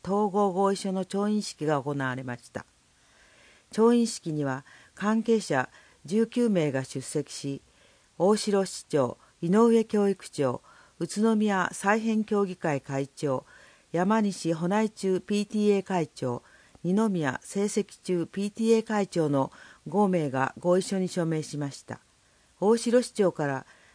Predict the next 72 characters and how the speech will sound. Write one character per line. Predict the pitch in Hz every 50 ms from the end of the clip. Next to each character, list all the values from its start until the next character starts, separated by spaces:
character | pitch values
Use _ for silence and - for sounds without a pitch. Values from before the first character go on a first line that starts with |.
| _ -
長 | 165 190 196 214 226 247 233
い | 202 156
歴 | 156 156 - - 160
史 | - - -
と | - 170 160 - -
伝 | 143 156 185 208 220 208
統 | - 233 220 214
の | 214 214 202
あ | 196
る | 151 147 143 -
保 | 131 151 185
内 | 190 220 233 233 226
中 | 233 - 220 214
学 | 202 208 196 - _
校、 | - - 135 127 123 - - - - - _
成 | - - - 208 214
績 | 214 - 226 220 - 214 196
中 | - - 214 208
学 | 208 214 208 - _
校 | - 160 147 135 131
を | 123
閉 | - - 175 180
じ | 156 190 214
る | 180 170
こ | - 147 139
と | - 147 139
は | 131 123 123 - - - - - - _ _ _
大 | - 175 190 208
変 | 208 214 226 226 220
辛 | - - 214 214 214
い | 208
選 | - - 202 196 185
択 | 208 202 190 202
で | 190 196
あ | 202
っ | 208
た | _ - 151
と | - - 143
思 | 139 147 151 151
い |
ま | 147 147 147
す | - - 120
が、 | 123 120 - - _ - - - - - - - - _
保 | - 196 185
護 | 196 214
者 | 202 - 170 151
と | - 160 147 151
地 | - - 208 214
域 | 202 - 190 170
の | 160 151
皆 | 156 170 180 185
様 | 175 - 180 151 151 143
の | 139 139 143
英 | 151 175 190 180
断 | 196 190 185 185
に | 185 175
対 | - 180 170 160 151
し | - - - 135 131 - - - _ _ _
敬 | - 240 247 233
意 | 202
を | 165
表 | 151 135 117 135 117 120
し | - - 117
ま | 113 113 117
す。 | - - - - _ _ _ _ _ _ _ _ _ _ _ _ _ _ _ _ _
子 | - 185 185
ど | 208 220
も | 220 226 220
た | 214 202
ち | 196 - 175 160
に | 151 147
は | 139 135 135 135